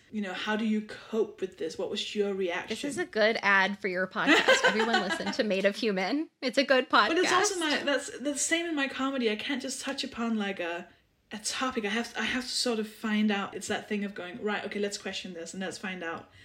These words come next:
Speaker 1: what's actually behind this." And the same when we talked about social justice and dealing with that is also, like, going into,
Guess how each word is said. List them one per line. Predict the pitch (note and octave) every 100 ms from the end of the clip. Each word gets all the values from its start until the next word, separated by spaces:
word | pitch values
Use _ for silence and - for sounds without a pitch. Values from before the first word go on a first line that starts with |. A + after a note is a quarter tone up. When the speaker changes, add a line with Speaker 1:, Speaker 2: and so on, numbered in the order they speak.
| - - _
Speaker 1:
what's | - F#3+ -
actually | E3 - - G3
behind | F3 F3+ F3+ F3+
this." | F3
And | G3+
the | G3
same | B3 C#4
when | C4
we | A3
talked | G#3+ G3+ G3+
about | F#3 F3+ D3 C#3+
social | - G#3 G#3
justice | G3 G3+ G#3 - G3+
and | G3+ G3
dealing | F#3 G#3+ G#3+
with | G3+ G3
that | G3 F#3
is | F3+
also, | F#3+ G3
like, | F#3 F#3
going | G3 G3
into, | G3 F#3+ - F#3+